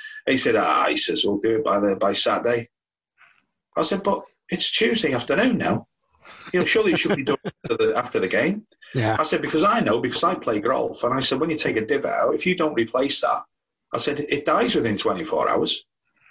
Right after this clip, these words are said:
Speaker 1: Um, and we just had a, I thought, a groundsman that didn't really care too much about the pitch, really. And it was, uh,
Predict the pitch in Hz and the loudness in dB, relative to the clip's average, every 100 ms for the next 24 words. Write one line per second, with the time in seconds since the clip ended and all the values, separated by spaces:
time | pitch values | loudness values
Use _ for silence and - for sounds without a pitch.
0 | _ _ _ _ _ _ _ _ - 139 | _ _ _ _ _ _ _ _ 0 2
1 | 143 139 139 156 156 156 175 151 - - | 2 -2 0 2 2 2 2 2 0 0
2 | - - - - - - - - - - | -6 -6 -2 0 2 0 0 -4 -6 -8
3 | - - 151 180 - 151 151 165 139 127 | -6 -4 0 0 2 2 2 0 0 0
4 | 127 - 143 131 127 123 120 135 127 - | 0 0 -2 0 0 2 0 0 0 0
5 | 123 131 - 123 120 - - 135 - 104 | 0 0 -2 0 0 -2 -2 -2 0 0
6 | 120 101 104 113 113 113 - 120 117 113 | 2 2 2 0 0 2 2 2 0 -2